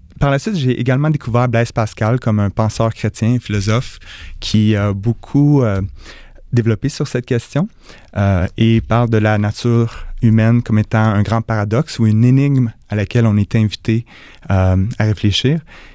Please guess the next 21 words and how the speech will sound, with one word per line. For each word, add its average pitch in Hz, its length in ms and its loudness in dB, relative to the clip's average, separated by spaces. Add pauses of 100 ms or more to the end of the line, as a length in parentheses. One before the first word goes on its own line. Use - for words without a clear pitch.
(140)
Et, 98 260 4
euh, 92 120 2
ce, 92 260 0
ce 104 180 0
philosophe 113 460 -2
m'a 110 120 0
vraiment, 98 520 0 (260)
euh, 92 260 2 (100)
propulsé 120 440 -2
encore 98 260 -6
plus - 120 -6
loin 101 160 -2
dans 101 140 -2
cette, - 320 -6
euh, 87 140 -2 (320)
réflexion 110 380 0
sur 107 300 -4
qu'est-ce 101 200 -4
que - 80 -6
l'être 87 220 -6
humain. 87 120 -6